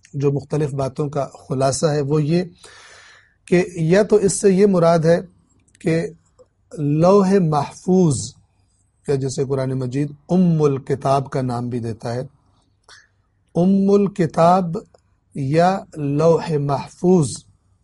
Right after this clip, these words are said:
वहाँ पर असल मकाम था कुरान करीम का अल्लाह तबारक व तआला के पास। उस लौह महफूज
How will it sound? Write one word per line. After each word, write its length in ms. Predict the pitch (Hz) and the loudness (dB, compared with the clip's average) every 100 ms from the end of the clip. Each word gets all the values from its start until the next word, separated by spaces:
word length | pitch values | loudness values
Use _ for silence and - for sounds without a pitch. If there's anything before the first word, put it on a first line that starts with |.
| _ _ _ _ _ _ _ _ _ _ 123 | _ _ _ _ _ _ _ _ _ _ -4
वहाँ 280 | 147 190 | 2 2
पर 180 | 214 220 214 | 2 0 0
असल 300 | 185 202 220 196 | -2 -2 0 0
मकाम 480 | 180 180 185 185 | 0 2 0 0
था 140 | 175 185 | -4 -6
कुरान 480 | - 160 156 156 156 | -2 -4 -2 -4 -4
करीम 360 | 147 147 165 | -2 -2 -2
का 140 | 160 160 | -2 -4
अल्लाह 300 | 143 147 147 | -4 -4 -6
तबारक 480 | 147 143 139 135 139 | -6 -6 -4 -4 -6
व 140 | 135 | -8
तआला 380 | 127 139 131 139 | -6 -6 -4 -6
के 200 | 131 139 143 _ _ | -8 -10 -12 _ _
पास। 360 | 131 135 139 - _ _ _ _ _ _ | -4 -4 -4 -10 _ _ _ _ _ _
उस 260 | 220 233 226 | 0 0 0
लौह 600 | 170 156 175 202 180 185 | -2 2 4 4 2 -2
महफूज 800 | 170 160 - - - 190 185 143 | 0 -2 -4 -8 0 2 2 -2